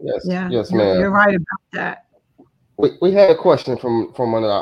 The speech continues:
Speaker 1: audience members, and I don't know if you can see it at the stream, but I'll read it for you.
Speaker 2: Yeah,
Speaker 1: She
Speaker 2: I
Speaker 1: said,
Speaker 2: do.
Speaker 1: "I asked, um,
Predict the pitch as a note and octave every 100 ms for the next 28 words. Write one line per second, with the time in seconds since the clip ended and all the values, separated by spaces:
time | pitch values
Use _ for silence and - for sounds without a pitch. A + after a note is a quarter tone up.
0 | G2+ G2 F2+ F2 F#2 F2 E2+ - F#2 F#2
1 | F#2+ F2+ - - F#2 G2+ F2+ E2+ - G2
2 | F2 F2 F2 F2 E2+ E2+ - E2 D#2 G#3
3 | G#3+ G3 F#3+ D3+ D#3+ C#3 A#2+ - _ _
4 | _ _ _ - A2+ F#2 E2